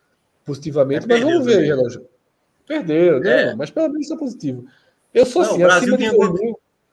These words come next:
Speaker 2: o Brasil vinha goleando todo mundo, né? Fazendo de quatro gols pra cima. Mas
Speaker 1: É,
Speaker 2: vamos
Speaker 1: essa
Speaker 2: lá
Speaker 1: eu
Speaker 2: do
Speaker 1: soube,
Speaker 2: Brasil.
Speaker 1: essa eu soube.
Speaker 2: Aí o
Speaker 1: Essa eu
Speaker 2: Japão
Speaker 1: soube.
Speaker 2: foi lá e segurou a retranca aí, ó.
Speaker 1: Essa foi essas duas apostas. Eu vi esse print no grupo, eu vi.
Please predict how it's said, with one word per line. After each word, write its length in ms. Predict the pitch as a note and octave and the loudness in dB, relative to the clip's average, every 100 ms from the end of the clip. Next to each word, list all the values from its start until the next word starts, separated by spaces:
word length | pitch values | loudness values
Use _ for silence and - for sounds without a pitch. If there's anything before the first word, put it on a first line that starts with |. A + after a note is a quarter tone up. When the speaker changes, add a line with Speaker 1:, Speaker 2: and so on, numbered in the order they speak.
| - | -14
Speaker 2:
o 60 | |
Brasil 380 | C#3+ G#3 F3+ G3 | -2 0 0 -2
vinha 160 | G3+ G#3+ | -4 -4
goleando 380 | G3+ G3+ G3 G3 | -2 0 -2 -2
todo 200 | A#3 A3 | -8 -6
mundo, 240 | C#3+ C3+ | -8 -8
né? 120 | B2+ C#3 | -8 -6
Fazendo 400 | D3 C#3+ D#3 D3 | -6 -6 -10 -12
de 100 | C#3 | -8
quatro 320 | E3 E3+ D#3+ | -8 -8 -12
gols 140 | D#3+ | -10
pra 180 | F3 D#3+ | -6 -6
cima. 240 | - A#2+ A2+ | -6 -10 -4
Mas 120 | G3 | 2
Speaker 1:
É, 20 | |
Speaker 2:
vamos 160 | F3 F3+ | 4 4
Speaker 1:
essa 120 | A#3+ | 0
Speaker 2:
lá 60 | |
Speaker 1:
eu 40 | - | 0
Speaker 2:
do 60 | |
Speaker 1:
soube, 140 | D#3+ C#3 | -2 -2
Speaker 2:
Brasil. 160 | D#3+ E3 | 0 0
Speaker 1:
essa 120 | A3+ | -2
eu 60 | |
soube. 560 | F3 C3 A#2 G#2+ A2 - _ _ _ _ | -6 -8 -8 -10 -16 -18 _ _ _ _
Speaker 2:
Aí 260 | G2+ B2+ | -12 -8
o 60 | C#3+ | -8
Speaker 1:
Essa 140 | D3 | -4
eu 100 | C#3+ | -4
Speaker 2:
Japão 20 | C3 | -4
Speaker 1:
soube. 280 | C#3+ C#3+ | -6 -10
Speaker 2:
foi 100 | D3+ | -10
lá 160 | C#3+ D3 | -6 -6
e 40 | C#3+ | -6
segurou 480 | D3+ D3+ D3 D3 | -14 -12 -8 -4
a 80 | C#3+ | -4
retranca 440 | C#3+ C#3 G#2+ G#2 G2+ | -6 -12 -12 -12 -10
aí, 140 | F2+ | -16
ó. 60 | F#2 _ _ _ _ G#2 | -18 _ _ _ _ -16
Speaker 1:
Essa 200 | A2 B2+ | -12 -6
foi 160 | D3+ | -2
essas 200 | D3+ D#3 | 0 0
duas 200 | C3+ F3 | 0 0
apostas. 260 | F#3 C#3 C3+ | 0 -2 2
Eu 100 | F#3+ | 2
vi 120 | F3 | 4
esse 180 | F3 F3 | 0 0
print 260 | - C#3+ D3 | -6 -8 -6
no 140 | B2+ | -6
grupo, 380 | A2+ G2+ - B2 | -6 -12 -14 -12
eu 100 | G#2 | -12
vi. 300 | F#2 F#2 | -14 -18